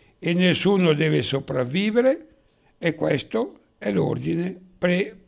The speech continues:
perentorio. Deuteronomio venti dieci. E per quanto riguarda le comunità selettiva,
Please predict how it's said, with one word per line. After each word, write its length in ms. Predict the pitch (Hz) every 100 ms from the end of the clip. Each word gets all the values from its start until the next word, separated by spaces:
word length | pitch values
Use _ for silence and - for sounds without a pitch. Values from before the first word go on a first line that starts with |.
| _
perentorio. 1200 | 190 190 - 180 - - - - - 127 147 156 - _ - _ _ _ _ _ _ _ _ _ _ _ _ _ _ _ _ _ _ _ _ _ _ _ _ _ _ _
Deuteronomio 1080 | - 208 226 190 156 165 180 131 104 131 - - _ _
venti 560 | 175 120 104 - 175 -
dieci. 580 | 151 87 - 92 - 240 _ _ _ _ _ _ _ _ - - - _
E 360 | 208 208 175
per 180 | 170 175
quanto 300 | 160 180 175
riguarda 500 | 208 240 - 151 170
le 140 | 156 151
comunità 1120 | - 151 170 175 - - 143 143 143 139 123
selettiva, 840 | - 120 135 120 - 117 113 -